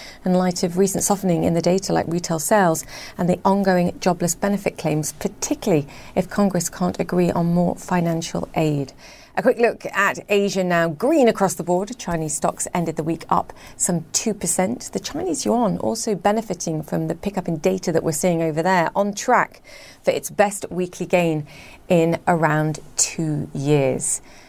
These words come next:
All right, let's bring it back to our top story now. The U S Commerce Department moving to block WeChat and TikTok downloads in the United States beginning as soon as Sunday.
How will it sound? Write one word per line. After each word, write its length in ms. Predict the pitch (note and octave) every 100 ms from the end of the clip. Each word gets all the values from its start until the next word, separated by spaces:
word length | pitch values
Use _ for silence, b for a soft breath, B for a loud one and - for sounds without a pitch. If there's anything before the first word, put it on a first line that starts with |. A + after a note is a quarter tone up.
| B B
All 80 | E3+
right, 100 | F3+
let's 140 | E3+ F#3
bring 140 | F#3
it 60 | -
back 220 | E3 -
to 120 | -
our 60 | E3+
top 260 | - -
story 260 | - G3 F3+
now. 200 | F3+ E3+
The 140 | E3+ -
U 120 | G3 C4
S 180 | A3+
Commerce 520 | - - A3 G3+ F3+ -
Department 540 | F3 E3 D3 D#3+ D3
moving 440 | F3 F#3 E3 C#3+
to 120 | - D3
block 300 | F3+ D#3 -
WeChat 520 | F3+ F#3+ E3+ D3+ -
and 240 | F3 D#3+
TikTok 540 | - B3 - G3+ - -
downloads 680 | F#3+ G3 F#3+ D#3 D3+ D3 - B B B
in 160 | - G3
the 80 | B3
United 400 | B3 F#3 F3 D#3
States 400 | - D#3+ D3 -
beginning 480 | D3+ E3 E3+ E3 E3+
as 100 | E3
soon 360 | - - G3 G3
as 180 | F#3 -
Sunday. 600 | - F#3 E3+ D#3 C#3+